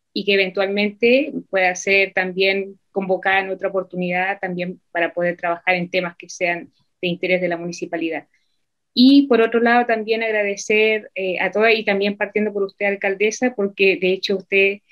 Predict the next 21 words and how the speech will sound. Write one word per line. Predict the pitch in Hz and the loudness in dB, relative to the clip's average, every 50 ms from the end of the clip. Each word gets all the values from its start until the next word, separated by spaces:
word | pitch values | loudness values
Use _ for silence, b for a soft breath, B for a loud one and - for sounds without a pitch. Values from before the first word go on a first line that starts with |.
| B B B B _ - | B B B B _ -2
eh, | 190 190 185 185 185 180 - | 0 2 2 2 0 0 0
eh, | - 170 170 160 - | 0 0 0 0 -2
es | 190 185 185 | -4 -2 0
una | 202 196 190 185 | 2 2 2 2
mujer | 185 180 180 - - 196 196 190 | 0 -4 -4 -2 0 0 0 0
que | 190 196 | 0 -2
ha | 185 185 | -2 -2
sido | 185 - 190 190 190 185 185 - | -4 -4 -2 0 0 0 -2 -2
claramente | - 190 185 185 185 190 190 190 190 214 202 | 0 0 2 2 0 0 -4 -2 0 0 2
una | 202 202 185 | 2 2 0
mujer | 180 180 - 190 180 | -2 -2 -2 -2 -2
destacada. | 185 180 - - 185 180 - 185 180 185 190 208 254 302 B B B B B B B - | -2 -2 -4 -4 -4 -2 0 0 0 2 2 0 -2 -2 B B B B B B B 0
No, | 190 190 190 185 180 - - | 2 2 4 2 2 0 0
no, | 190 196 - | 0 0 2
no | 202 214 220 | 4 4 4
la | 220 214 | 4 4
vi | 202 233 247 254 262 269 262 - - | 4 6 6 6 6 4 2 2 2
en, | 233 240 | 2 2
este, | 240 233 - 247 233 233 - - | 2 2 2 2 4 4 2 2
en | 214 | 0
estos | 214 208 - 220 | -2 -2 -4 -6